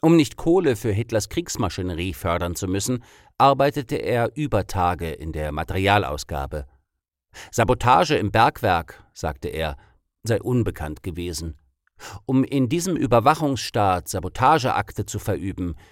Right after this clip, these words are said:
brauchte es mehr Mut, als die Deutschen, ja selbst deutsche Kommunisten, besaßen. Es war eine schwierige Situation.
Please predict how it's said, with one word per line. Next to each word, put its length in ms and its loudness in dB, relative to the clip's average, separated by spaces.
brauchte 340 0
es 160 -4
mehr 300 4
Mut, 640 0
als 260 -8
die 160 -10
Deutschen, 560 -2
ja 140 -4
selbst 320 -6
deutsche 260 0
Kommunisten, 840 -2
besaßen. 680 -6
Es 140 -4
war 120 8
eine 180 6
schwierige 540 -2
Situation. 840 -4